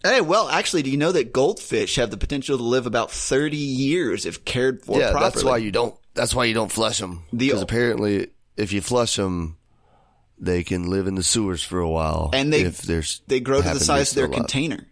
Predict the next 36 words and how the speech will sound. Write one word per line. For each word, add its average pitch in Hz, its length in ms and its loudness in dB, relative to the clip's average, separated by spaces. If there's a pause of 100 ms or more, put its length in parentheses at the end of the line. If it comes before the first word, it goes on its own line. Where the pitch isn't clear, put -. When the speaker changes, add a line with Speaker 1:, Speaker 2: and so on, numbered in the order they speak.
Speaker 1:
So 117 220 0
the 113 120 0
larger 143 400 2
their 131 140 0
container 131 480 0
is, 104 160 -2
the 104 80 0
larger 110 340 0
they 131 300 0
get. - 180 -6
And 104 100 -4
the 101 100 -2
only 123 180 0
reason 123 240 -2
they 113 80 0
stay 110 200 -2
small 151 540 0
is 104 100 -2
because 107 300 -4
their 95 140 -2
containment 110 480 -2
system 110 360 -6
is 107 140 -4
small. - 340 -4 (640)
Uh, 110 480 2
the 117 320 -2
one 135 240 0
thing 123 260 -2
to 120 160 -2
note 143 320 0
is 110 120 -2
that 113 120 -4
the 113 80 -2
lo-, 113 300 0
uh, 110 240 2
the 113 380 -2